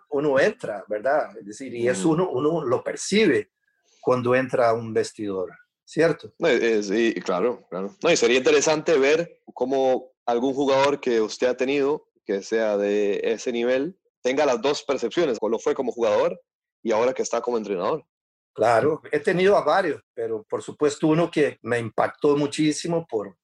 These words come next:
Speaker 1: por todo, por su personalidad, por su liderazgo, por futbolista como es, y que ahora, eh, ya entró también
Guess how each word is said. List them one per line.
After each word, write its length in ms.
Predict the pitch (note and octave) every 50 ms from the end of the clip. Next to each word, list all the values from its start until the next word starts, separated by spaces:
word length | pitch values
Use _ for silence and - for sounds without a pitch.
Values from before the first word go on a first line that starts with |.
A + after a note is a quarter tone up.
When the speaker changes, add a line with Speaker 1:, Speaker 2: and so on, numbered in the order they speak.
| _ _ _
Speaker 1:
por 200 | - - G#2 -
todo, 420 | - D#3+ D#3 D3+ D3+ D#3+ D#3 D#3 -
por 240 | - G#2+ G2+ G2+ G2+
su 400 | - - A#2 G#2 G2+ G#2 G#2 - _ _ _
personalidad, 840 | - D3 A2+ A2+ - C#3 A#2+ A#2+ A#2 A2 A#2 B2 C3 D3 D3+ D3+ D3+ -
por 200 | - C3+ B2 A#2+
su 340 | - - - C3 A#2 A#2+ A#2
liderazgo, 960 | A2+ A#2 A#2+ A2+ A2+ A2+ B2 C#3 D3 D3+ D3+ C#3+ C#3 C3+ C3+ C3+ C3 B2+ - _
por 120 | A#2 G#2+
futbolista 640 | G#2 - B2+ A2 G#2 A2+ A2+ C#3+ D#3+ D#3 - - C3
como 260 | - - B2 B2+ C3+ C#3+
es, 320 | D3 D#3 D3+ - - _ _ _ _ _
y 160 | - C#3+ A#2+
que 120 | - - B2
ahora, 440 | G#2+ A2 A2+ B2 C#3 D3+ D3+ D3 C#3
eh, 320 | A#2 A2 A#2 C3 E3+ D#3
ya 180 | A2 G2+ A2+ A2+
entró 380 | B2 C3 D3 - C3 C#3 E3 D#3+
también 500 | - C#3+ B2 A#2+ C3+ E3+ G3+ G3 D#3 A#2+